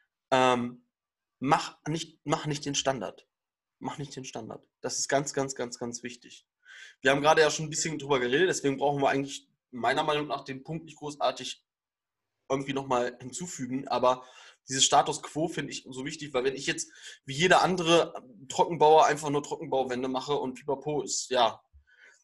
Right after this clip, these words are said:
Wenn ich ihm aber dann noch verkaufe, "Ey, wir können noch das und das und das und das mit einbauen und das indirekte Licht und die Spots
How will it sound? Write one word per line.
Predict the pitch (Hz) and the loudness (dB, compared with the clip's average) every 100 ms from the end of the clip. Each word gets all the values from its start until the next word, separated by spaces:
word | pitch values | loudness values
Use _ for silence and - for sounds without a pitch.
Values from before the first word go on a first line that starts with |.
| _ | _
Wenn | 151 | 0
ich | 170 180 | 0 -2
ihm | 190 165 | 0 2
aber | 160 156 | 4 6
dann | 151 | 4
noch | 147 151 | 0 0
verkaufe, | 156 147 180 190 147 143 156 | -2 0 0 2 2 2 2
"Ey, | - 165 147 160 135 | 2 2 2 -2 -4
wir | 139 | -2
können | 156 147 147 | -2 0 0
noch | 139 | 0
das | 156 156 | 0 -4
und | 143 | -4
das | 143 135 | -4 -2
und | 135 | -6
das | - | -8
und | 123 | -6
das | 170 | -4
mit | 143 - | -4 -4
einbauen | 123 120 127 143 | -6 -2 -4 -4
und | 123 | -6
das | 135 135 | -8 -8
indirekte | 151 143 147 143 | -8 -6 -4 -4
Licht | 139 170 - | -4 -6 -8
und | 127 127 | -12 -8
die | |
Spots | 139 - - - - | -10 2 2 2 -8